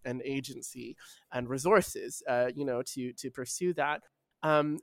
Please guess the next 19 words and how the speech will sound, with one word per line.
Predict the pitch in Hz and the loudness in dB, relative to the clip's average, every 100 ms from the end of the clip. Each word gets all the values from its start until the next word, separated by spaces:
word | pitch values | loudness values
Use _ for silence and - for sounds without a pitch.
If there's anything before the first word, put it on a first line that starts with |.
| 180 | 0
and | 196 | 2
so | - 208 | 4 4
when | 208 | 4
I | 202 | 2
think | 185 311 | 0 -2
about, | 349 294 233 | 2 2 2
like, | 196 | 0
the | - | 0
capitalist | - - 196 - 185 160 - | 0 6 8 8 2 2 0
value, | 151 143 143 147 180 | 4 6 6 4 -2
you | 185 | -2
know, | 208 - - - | -4 -8 -10 -2
I | 220 | 2
think | 381 359 - 294 | 4 2 -2 -8
the | 262 | -6
capitalist | - 226 - 220 208 - | 0 0 2 2 2 0
part | - 165 160 | 2 4 4
is, | 165 147 | 2 2
like, | 143 147 | 0 0